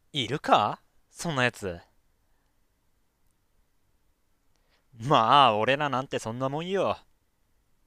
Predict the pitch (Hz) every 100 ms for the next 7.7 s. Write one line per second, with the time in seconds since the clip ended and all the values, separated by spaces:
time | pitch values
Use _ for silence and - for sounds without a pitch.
0 | _ _ _ _ _ _ _ _ _ -
1 | 175 175 151 151 208 220 - 214 233 240
2 | 247 220 196 180 185 170 175 208 226 233
3 | 208 220 233 226 269 269 220 220 214 277
4 | 277 254 214 196 220 294 302 285 240 214
5 | 190 180 175 160 151 - _ _ _ -
6 | _ _ _ _ _ _ _ - 110 135
7 | 143 92 147 190 208 117 82